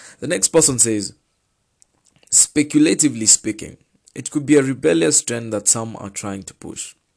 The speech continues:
or they're trying to communicate something. I don't know what that is, though.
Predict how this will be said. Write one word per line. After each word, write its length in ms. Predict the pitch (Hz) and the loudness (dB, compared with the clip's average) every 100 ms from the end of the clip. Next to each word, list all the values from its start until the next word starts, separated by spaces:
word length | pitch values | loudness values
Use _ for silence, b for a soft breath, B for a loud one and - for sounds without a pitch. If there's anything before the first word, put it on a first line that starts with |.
| _ B B B | _ B B B
or 120 | 120 | -4
they're 160 | 123 120 | 0 0
trying 340 | - 147 143 | 0 -2 -2
to 100 | 127 | -6
communicate 600 | 123 107 104 101 107 107 | -8 -10 -10 -10 -6 0
something. 500 | - 95 98 - - - - | 0 -2 -10 -14 -16 -20 -10
I 120 | 113 | -6
don't 160 | 120 127 | -4 -4
know 100 | 113 | -4
what 420 | 110 113 - - _ b b b | -4 -2 -2 -4 _ b b b
that 420 | 104 110 107 - | -6 -4 -2 -6
is, 360 | - 110 104 - | -10 -10 -6 -6
though. 280 | - 76 - | -6 -10 -12